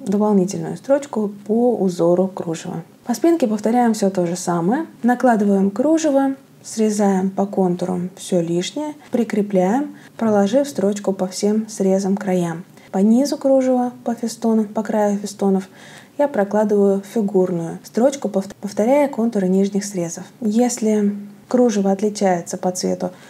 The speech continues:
от цвета основного материала, то лучше всего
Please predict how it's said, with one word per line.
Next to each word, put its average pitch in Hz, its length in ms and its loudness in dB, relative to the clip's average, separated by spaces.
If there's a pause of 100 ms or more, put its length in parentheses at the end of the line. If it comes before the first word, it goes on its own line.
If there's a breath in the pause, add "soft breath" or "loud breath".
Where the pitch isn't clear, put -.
(140 loud breath)
от 226 180 -2
цвета 214 280 2
основного 202 400 4
материала, 220 580 2
то 190 440 0
лучше 233 260 -2
всего 180 340 -2